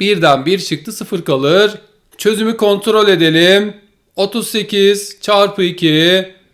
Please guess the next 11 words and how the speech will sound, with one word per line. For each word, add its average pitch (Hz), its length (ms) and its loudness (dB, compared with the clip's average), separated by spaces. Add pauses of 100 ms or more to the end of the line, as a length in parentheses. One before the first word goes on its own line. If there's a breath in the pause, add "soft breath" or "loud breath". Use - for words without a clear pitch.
(440)
İki 214 220 -10
kere 214 220 0
sekiz, 208 300 -6
on 208 120 -2
altı. 196 280 0
On 196 60 0
altının 190 340 2
altısı 170 360 0
elde 147 220 -2
var. 131 300 -2
Bir. 214 360 0